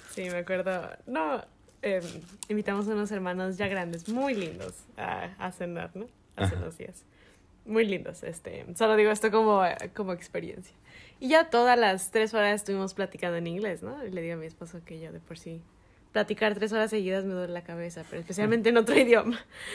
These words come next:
Speaker 1: Entonces, de, de repente se acaban las servilletas y le digo a Alonso que estaba en la cocina, "Ay, ¿te traes servilletas?". Y la hermana me regaña, "No, no, no, es falta de respeto hablar en otro idioma", le dije a Alonso en español,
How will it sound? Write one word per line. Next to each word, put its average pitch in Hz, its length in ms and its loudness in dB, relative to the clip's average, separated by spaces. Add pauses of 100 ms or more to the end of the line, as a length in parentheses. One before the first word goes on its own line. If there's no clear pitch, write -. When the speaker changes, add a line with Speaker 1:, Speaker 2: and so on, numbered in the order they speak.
(220)
Speaker 1:
Entonces, 294 600 0 (320)
de, 269 640 8 (100)
de 277 160 8
repente 302 460 2
se 320 100 2
acaban 277 360 4
las 294 120 2
servilletas 262 640 0
y 247 80 -2
le 208 100 2
digo 214 300 0
a 196 140 -4
Alonso 190 320 -8
que 196 60 -14
estaba 190 220 -8
en 190 60 -6
la 185 80 -8
cocina, 196 380 -8
"Ay, 370 180 -6
¿te 370 140 -8
traes 320 180 -6
servilletas?". 240 540 -4
Y 220 80 -4
la 190 80 -4
hermana 190 240 -2
me 208 140 -2
regaña, 185 340 -6
"No, 254 340 -4
no, 320 120 -6
no, 302 180 -2
es 359 160 -10
falta 311 260 -4
de 277 80 0
respeto 277 480 -6
hablar 262 340 0 (480)
en 240 140 2
otro 254 220 4
idioma", 247 300 6
le 214 120 4
dije 185 160 -2
a 208 40 -2
Alonso 185 200 -4
en 190 80 -6
español, 185 360 -8